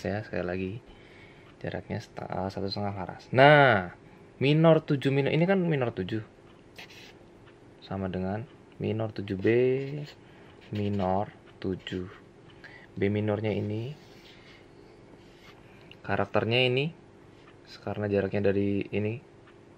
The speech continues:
dari not kelimanya ke not ketujuhnya satu setengah, berarti dia karakternya minor tujuh.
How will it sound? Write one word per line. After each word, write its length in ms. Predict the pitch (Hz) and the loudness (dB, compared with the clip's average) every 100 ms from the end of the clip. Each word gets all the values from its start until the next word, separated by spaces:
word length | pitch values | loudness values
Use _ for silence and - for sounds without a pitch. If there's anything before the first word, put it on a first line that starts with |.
| - | -20
dari 480 | - 95 95 98 98 | -6 -4 -2 0 0
not 240 | 95 95 - | -2 -2 -2
kelimanya 500 | 98 95 95 104 98 | -2 -2 -4 -6 -6
ke 160 | 98 | -6
not 220 | 95 95 | -4 -6
ketujuhnya 480 | 95 - 95 95 98 | -6 -6 -4 -4 -4
satu 220 | 98 95 95 | -6 -10 -8
setengah, 280 | 101 107 107 | -6 -6 0
berarti 260 | 98 117 | 0 0
dia 220 | 107 107 - | -2 -2 -2
karakternya 420 | 107 - 107 113 | -4 -4 -6 -4
minor 300 | 117 110 107 | -4 -4 -4
tujuh. 260 | 98 107 | -4 -6